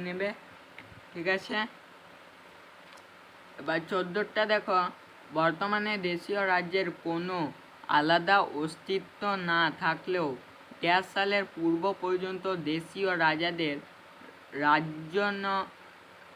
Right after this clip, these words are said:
ভাতা ও অন্যান্য বিশেষ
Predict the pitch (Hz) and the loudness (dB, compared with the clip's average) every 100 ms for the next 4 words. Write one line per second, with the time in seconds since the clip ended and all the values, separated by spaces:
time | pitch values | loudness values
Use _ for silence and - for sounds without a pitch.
0 | - - - - - 147 151 165 165 - | -20 -20 -20 -20 -14 -10 -2 2 0 2
1 | 190 165 151 - 156 160 - 151 156 165 | 4 6 4 -2 -2 -2 -2 -2 0 0
2 | 180 196 190 175 175 - - - - - | 0 0 0 0 -4 -12 -20 -20 -20 -14
3 | 156 165 160 196 | 0 0 2 0